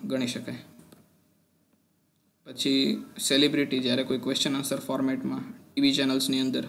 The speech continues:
answer આપવા માટે agree થાય, તો ત્યારે પણ એને એક ઇન્ટરવ્યૂનું type આપણે ગણીએ છીએ. આજના લેક્ચરની અંદર આપણે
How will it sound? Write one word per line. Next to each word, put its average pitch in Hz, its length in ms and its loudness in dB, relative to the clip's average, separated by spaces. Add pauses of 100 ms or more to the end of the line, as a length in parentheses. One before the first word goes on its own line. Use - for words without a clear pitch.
(200)
answer 143 300 -2
આપવા 131 240 -4
માટે 123 180 -4 (120)
agree 139 300 2
થાય, - 140 -10 (420)
તો 131 140 -14
ત્યારે 127 300 0
પણ 131 200 -2
એને 131 140 -2
એક - 80 -10 (100)
ઇન્ટરવ્યૂનું 127 380 -2
type 120 220 -4 (180)
આપણે - 220 -8 (500)
ગણીએ 135 360 -6
છીએ. 131 120 -8 (3250)
આજના 147 300 -2
લેક્ચરની 143 380 -2
અંદર 135 200 -2
આપણે 135 200 -4